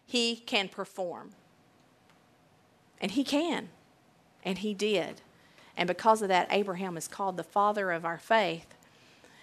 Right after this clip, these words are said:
not because he was perfect in it, but because he never stopped the process. Just never stopped the process of faith. If it, if it looks like you stumbled,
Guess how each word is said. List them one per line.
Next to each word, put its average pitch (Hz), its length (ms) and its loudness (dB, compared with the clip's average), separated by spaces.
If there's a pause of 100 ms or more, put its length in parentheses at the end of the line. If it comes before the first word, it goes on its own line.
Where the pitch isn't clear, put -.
(380)
not 196 280 8
because 233 320 2
he 226 100 0
was 190 160 -2
perfect - 520 -4
in 160 160 -6
it, - 140 -10 (240)
but 165 160 0
because 190 380 2
he 208 140 -2
never 202 260 0
stopped - 400 2
the - 60 -16
process. - 800 -2 (1600)
Just - 180 -8
never 208 220 -2
stopped - 300 0
the 208 80 -6
process 180 500 -2
of 165 100 -8
faith. 156 320 -4 (180)
If - 60 -10
it, - 140 -2 (160)
if 185 160 -6
it - 100 -6
looks 208 340 -4
like 233 240 4
you 214 100 -6
stumbled, 233 680 -2